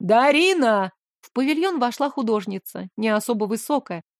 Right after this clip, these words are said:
не особо симпатичная, во всех смыслах средненькая девица, но с уникальным даром. Как только она поняла, что именно требуется, сразу кивнула. «Какую цену запросишь?» Хозяйка стояла рядом и следила за переговорами.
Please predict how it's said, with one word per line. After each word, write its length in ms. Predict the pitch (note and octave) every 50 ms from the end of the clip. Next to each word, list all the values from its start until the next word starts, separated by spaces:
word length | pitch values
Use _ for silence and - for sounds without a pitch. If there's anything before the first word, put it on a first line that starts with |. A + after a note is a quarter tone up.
| _
не 140 | - G#3 A#3
особо 380 | B3 B3+ B3 - E4 C4 A3 A3+
симпатичная, 920 | - - G3+ F#3+ - G3 F#3+ F#3+ - C4 C4+ - - - G3+ F#3+ F3+ F#3+ G3
во 160 | F#3+ G#3+ A3
всех 260 | A3 - A#3+ A3 G#3+
смыслах 520 | - - A#3+ C4 C4 C4 - A3+ A3+ - _ _ _ _ _
средненькая 760 | - - A#3 A3+ B3 A#3 F#3 G3+ G3+ G3 F#3+ - G3+ G3+ G#3
девица, 600 | F3 G#3 A#3 A#3 C#4 C#4+ - - - - F3+ E3 - _ _ _ -
но 200 | F#3+ G3+ A3 G#3
с 140 | - - -
уникальным 800 | A3+ A3 G#3 G#3 F#3+ - - A#3+ B3 B3 A#3 A3+ A3+ A3+ A3 G#3
даром. 360 | F3 G3 F#3 F3+ F3 E3 D#3+ - _ _ _ _
Как 200 | - - C4+ -
только 360 | - C4 A#3 G3+ - G#3+ G#3 G#3
она 220 | G#3 A3 A3+ G#3
поняла, 500 | - - G#3+ G#3+ A3+ B3 A#3+ A#3+ G#3+ G3
что 220 | - - - A3+
именно 460 | A3+ A3 G#3+ G3+ G3+ G#3 G3+ G3+ G#3 G#3+
требуется, 640 | - D4 D#4+ C4 G#3+ G3+ F#3 F3 - - - F3
сразу 540 | E3+ - - G3+ A3 B3 A#3 G3 A#3+ A3+ G#3 _ _
кивнула. 540 | - A#3+ A3+ G3+ G#3+ G3+ G3 F3+ F3 E3+ D#3 _ _ _ _ _ _ _ _ _
«Какую 440 | - - B3 B3+ - F4 F4+ E4+ -
цену 380 | - - A3+ A3+ G#3+ A3 B3
запросишь?» 600 | A3+ C#4+ C#4+ C#4+ D4 D4+ D#4+ D#4 - E4+ E4 - - _ _
Хозяйка 480 | - A3+ A3+ G#3 A#3+ A#3+ A3+ A3+ A#3+ A#3
стояла 500 | - - A#3 A3+ A3+ A#3 A#3 A#3+ A#3+ B3
рядом 360 | C#4 D#4+ D#4+ A#3 A#3+ A3+ A#3
и 40 | A3+
следила 640 | - - A3 A3 G3+ F3 A#3 C#4 C4 B3 B3+ B3
за 160 | F#3 G3 A3+
переговорами. 800 | A3 A#3+ A#3 A#3 G3+ G#3+ A3+ G#3+ G#3 G3 F#3+ F3+ E3+ F3 -